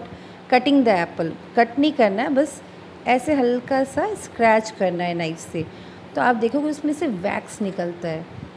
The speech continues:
एप्पल को ज़्यादा शाइनी बनाने के लिए वो उस पर वैक्स की कोटिंग कर देते हैं, जिसकी वजह से बिल्कुल शाइन करता है वो, और ख़रीदने वाले को लगता है, "वाओ ये तो बहुत शाइनी एप्पल है, मीन्स बहुत अच्छा होगा।"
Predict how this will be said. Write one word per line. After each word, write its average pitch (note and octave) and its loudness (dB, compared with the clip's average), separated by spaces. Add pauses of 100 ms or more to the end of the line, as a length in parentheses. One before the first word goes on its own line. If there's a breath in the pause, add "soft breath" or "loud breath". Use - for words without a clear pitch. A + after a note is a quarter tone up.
(300)
एप्पल G#3 0
को D#4 -2
ज़्यादा G#3 -2
शाइनी G#3 -2
बनाने A3 0
के F#3+ -8
लिए B3+ -2
वो C4+ 0
उस C4+ -4
पर D#4 -2
वैक्स F#3+ -4
की C#4 0
कोटिंग G3 -4
कर E3+ -2
देते E3+ -6
हैं, E3 -8 (400 loud breath)
जिसकी A#3 -2
वजह C4+ 2
से C#4 -4
बिल्कुल A3+ -2
शाइन B3 -2
करता F3 -2
है E3+ 0
वो, E3 -6
और G3 0
ख़रीदने F#3+ -4
वाले A3 2
को A3+ -2
लगता G3+ -2
है, F3+ -2 (100)
"वाओ F3+ 2 (400 loud breath)
ये G#3+ -4
तो A#3+ 4
बहुत A#3 2
शाइनी G#3+ -2
एप्पल G3+ -2
है, A#3+ -4
मीन्स A#3+ -4
बहुत G#3+ -4
अच्छा G3+ -4
होगा।" F3+ -2